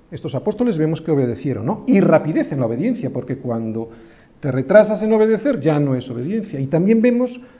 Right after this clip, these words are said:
las tinieblas, ¿no? O sea, buscar mi propio interés, como veíamos en este Sanedrín, sin tener en cuenta a Dios. Bien,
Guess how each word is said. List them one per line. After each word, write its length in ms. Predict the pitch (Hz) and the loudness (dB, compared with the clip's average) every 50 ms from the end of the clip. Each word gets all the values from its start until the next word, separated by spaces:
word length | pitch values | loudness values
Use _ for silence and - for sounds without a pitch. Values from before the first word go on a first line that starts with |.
| _ _ _ _ _ _ _ - | _ _ _ _ _ _ _ -4
las 200 | 151 131 127 - | -2 -2 -2 -2
tinieblas, 480 | 147 143 151 175 175 135 107 107 107 135 | 0 2 4 4 4 2 0 -2 -4 -2
¿no? 120 | 156 190 | -2 -2
O 100 | 202 - | -4 -2
sea, 180 | - - 165 151 | 0 2 2 2
buscar 420 | 135 143 139 - - 214 196 190 | 2 0 -2 2 6 6 6 6
mi 100 | 175 151 | 4 0
propio 300 | 135 - 190 185 190 175 | 0 0 0 0 0 -2
interés, 320 | 160 139 - 180 208 208 202 | -2 0 4 4 4 4 2
como 200 | 208 160 147 135 | 0 -4 -2 0
veíamos 440 | 139 147 165 170 160 170 165 - - - | 2 2 2 2 2 -2 -6 -8 -10 -8
en 120 | 139 127 | -4 -4
este 220 | 156 147 - 156 135 | -4 -4 -6 -8 -8
Sanedrín, 580 | - 143 139 139 147 175 180 151 151 165 160 - - - - - - - | -4 -2 0 2 4 4 4 4 2 0 -4 -8 -12 -18 -20 -20 -20 -16
sin 180 | - - 156 131 | -8 -4 0 2
tener 240 | - 127 135 139 139 | 2 4 4 4 2
en 80 | 131 | 2
cuenta 240 | - 127 123 127 127 | 0 -2 -4 -4 -6
a 40 | - | -8
Dios. 280 | - - - - - - | -12 -14 -20 -20 -10 2
Bien, 460 | 156 170 160 120 - - - - - | 6 6 8 8 6 2 -8 -12 -14